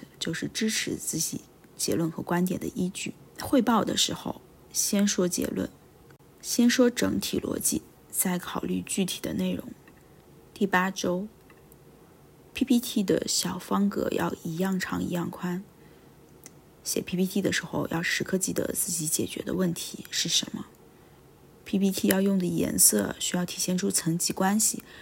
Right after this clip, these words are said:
注意用图形表达内容，非重点内容不要用太过于突出的图形。第十一周，回答别人的问题需要直接，不要拐弯抹角。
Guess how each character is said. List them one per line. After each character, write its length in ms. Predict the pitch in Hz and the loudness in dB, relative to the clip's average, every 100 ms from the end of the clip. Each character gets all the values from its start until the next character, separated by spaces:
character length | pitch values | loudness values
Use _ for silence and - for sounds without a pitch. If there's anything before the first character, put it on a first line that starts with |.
| - - | -18 -6
注 220 | - 202 | 2 4
意 220 | 180 160 | 4 4
用 180 | 180 180 | 2 2
图 180 | - 160 | 0 0
形 280 | - 160 | 0 -2
表 120 | 170 160 | -4 -6
达 140 | - | -2
内 180 | 170 180 | 0 0
容， 240 | 147 165 - - - | 0 -4 -10 -16 -2
非 200 | 226 226 | 2 4
重 180 | 226 | 4
点 180 | 196 - | 4 2
内 120 | 185 | 0
容 200 | 175 151 - - | 0 -2 -6 -2
不 100 | 170 | 0
要 200 | 175 175 | 2 2
用 240 | 175 165 | 2 0
太 180 | 170 170 | -2 -2
过 160 | 170 165 | 0 -2
于 60 | |
突 180 | - 196 | 0 -4
出 180 | 185 202 | -4 -2
的 120 | 190 | -4
图 180 | - - | -4 -6
形。 220 | - - - - - - - - - - - - - - - - - - - - - - - - - - - | -6 -8 -14 -20 -20 -20 -20 -20 -20 -20 -20 -20 -20 -20 -20 -20 -20 -20 -20 -20 -20 -20 -20 -20 -20 -20 -14
第 140 | - 196 | -6 -4
十 180 | - | 0
一 80 | 185 | 2
周， 280 | 190 196 214 - - - - - - | 4 2 0 -6 -18 -20 -20 -20 -4
回 180 | - | 0
答 160 | 175 180 | 2 2
别 160 | 175 165 | 0 0
人 80 | |
的 120 | 170 185 | 0 2
问 200 | 202 175 | 2 0
题 380 | - - - - | -2 -6 -8 -8
需 180 | - - | -4 -2
要 120 | 170 | -2
直 260 | 160 - - | -2 -6 -6
接， 380 | - - 175 - - | -2 2 2 0 -10
不 120 | - 160 | -6 -2
要 160 | 156 | -2
拐 160 | 156 - | -4 -4
弯 160 | - | -2
抹 160 | 170 185 | 0 0
角。 160 | 175 | -2